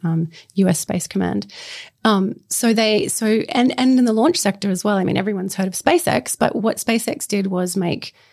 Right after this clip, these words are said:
launch cheaper and faster. They are launching every couple of weeks, and government launch capabilities just aren't able to be that fast. And they're launching for commercial as well as government entities.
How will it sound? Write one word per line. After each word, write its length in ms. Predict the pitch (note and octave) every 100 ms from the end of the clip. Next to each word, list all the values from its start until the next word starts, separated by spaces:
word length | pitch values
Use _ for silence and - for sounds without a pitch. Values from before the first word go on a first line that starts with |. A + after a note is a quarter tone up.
| _ _ -
launch 540 | F#3+ G3 F#3+ - - - -
cheaper 600 | - A3 G3+ G#3+ B3 - _
and 200 | F#3 F#3+
faster. 400 | - A3 B3 G3
They 180 | F#3 G3+
are 60 | A3+
launching 380 | G3 G#3 G3
every 160 | F#3 F#3
couple 240 | - F#3
of 120 | - F3
weeks, 480 | - - - - - - - -
and 180 | G3+ F#3+
government 680 | G3 G3+ G3+ F#3 - - - -
launch 300 | G3 - -
capabilities 520 | F#3+ F#3 F3+ F3+ E3
just 300 | - F3 - - -
aren't 260 | F#3 F3 F3+
able 220 | F#3+ F3+
to 120 | -
be 140 | - E3+
that 200 | F3 -
fast. 560 | - - - - - - - -
And 120 | A#3+ A3+
they're 80 |
launching 360 | G#3+ G#3 - G3+
for 160 | - F#3+
commercial 400 | G3 F#3 - F3+
as 120 | F#3
well 140 | -
as 100 | E3
government 360 | F3+ F3+ F#3 -
entities. 500 | F#3 - - -